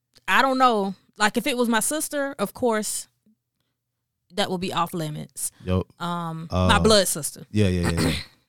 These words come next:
Speaker 1: That would be off limits. A friend, yeah, off limits. I don't know. It depends. It depends on the
Speaker 2: But
Speaker 1: nigga.
Speaker 2: how far bad the nigga is.
Speaker 1: Yeah, it depends on how big his,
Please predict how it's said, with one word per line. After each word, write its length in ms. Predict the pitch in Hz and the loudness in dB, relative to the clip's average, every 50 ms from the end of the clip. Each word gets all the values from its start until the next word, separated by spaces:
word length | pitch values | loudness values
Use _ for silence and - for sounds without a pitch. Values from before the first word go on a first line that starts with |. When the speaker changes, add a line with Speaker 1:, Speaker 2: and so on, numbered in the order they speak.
| _ _ - | _ _ -2
Speaker 1:
That 140 | 220 220 | 0 2
would 120 | 226 208 185 | 2 0 0
be 100 | 202 151 | 0 -2
off 220 | 170 170 170 - | -2 -2 -2 -4
limits. 400 | 170 160 160 160 160 151 - - - - - - - - _ _ _ - | -8 -10 -10 -10 -12 -12 -12 -14 -14 -14 -20 -20 -20 -20 _ _ _ -8
A 80 | 175 | -8
friend, 1000 | 170 - - - 214 226 233 240 240 240 240 240 233 240 233 233 233 226 214 - - - - - - _ _ _ _ _ _ _ _ _ _ - | -8 -8 -10 -6 -2 0 2 2 2 2 2 2 0 0 0 0 -2 -2 -4 -8 -18 -20 -20 -20 -20 _ _ _ _ _ _ _ _ _ _ -4
yeah, 240 | 165 185 175 160 165 - - - | 0 0 0 0 -2 -6 -10 -4
off 220 | 185 185 185 - | -2 -2 0 0
limits. 500 | 190 175 156 151 156 - - - - - - _ _ _ _ _ _ _ _ _ _ _ _ _ _ _ _ _ _ _ _ _ _ _ _ _ _ _ _ - - | -4 -8 -8 -8 -10 -10 -8 -8 -8 -8 -8 _ _ _ _ _ _ _ _ _ _ _ _ _ _ _ _ _ _ _ _ _ _ _ _ _ _ _ _ -10 -2
I 120 | - 349 370 | 0 0 2
don't 100 | 233 165 | 2 0
know. 100 | 156 180 | 0 -2
It 100 | 311 277 | -2 -2
depends. 540 | 190 - 180 151 139 143 - - - - _ - | -4 -6 -6 -8 -10 -12 -14 -18 -20 -20 _ -12
It 60 | 240 | -10
depends 320 | 233 - 233 208 190 175 | -6 -4 -4 -4 -2 -2
on 120 | 180 165 156 | -4 -4 -4
the 60 | 143 | -2
Speaker 2:
But 200 | 160 190 - - | 0 2 2 4
Speaker 1:
nigga. 40 | - | 4
Speaker 2:
how 140 | 113 98 | 4 4
far 260 | 92 - - 90 90 82 | 4 2 0 0 0 2
bad 280 | 90 98 95 92 90 | 2 2 2 2 2
the 60 | 90 | 0
nigga 200 | 90 92 92 87 | 0 0 0 0
is. 260 | 87 87 85 87 87 - | 0 0 0 0 2 4
Speaker 1:
Yeah, 220 | 294 269 240 208 | 4 4 4 2
it 60 | 214 196 | 0 -2
depends 400 | 196 - 214 208 196 185 170 180 | -4 -4 -2 -2 -2 -2 -2 -4
on 80 | 165 | -6
how 140 | 180 180 156 | -4 -6 -6
big 360 | 143 139 _ - 208 202 185 | -6 -10 _ -6 -6 -4 -4
his, 180 | 180 165 - | -6 -8 -10